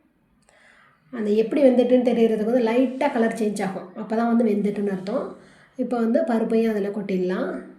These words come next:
பருப்பையும் அதுல கொட்டிட்டு ஒரு மூடி போட்டு வச்சிடணும்.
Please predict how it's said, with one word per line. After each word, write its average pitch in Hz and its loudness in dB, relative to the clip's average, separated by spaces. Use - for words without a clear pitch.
பருப்பையும் 233 0
அதுல 208 0
கொட்டிட்டு 202 0
ஒரு 220 -4
மூடி 220 2
போட்டு 185 -4
வச்சிடணும். 185 -6